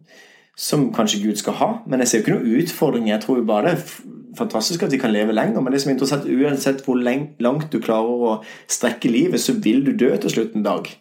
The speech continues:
Eh, å leve evig, det vet vi jo på en måte at det er bare tull,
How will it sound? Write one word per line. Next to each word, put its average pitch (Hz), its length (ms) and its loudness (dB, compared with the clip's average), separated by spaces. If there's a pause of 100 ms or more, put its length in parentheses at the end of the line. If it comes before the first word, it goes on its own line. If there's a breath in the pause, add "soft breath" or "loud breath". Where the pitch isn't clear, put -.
(560 loud breath)
Eh, 92 420 -2
å - 80 -4
leve 107 320 4
evig, 104 300 2 (340)
det 107 120 2
vet 107 220 -4
vi - 60 0
jo 101 80 2
på - 140 -6
en - 80 -2
måte - 120 -4
at - 80 -6
det 101 100 0
er 101 80 -4
bare 101 200 0
tull, 123 220 2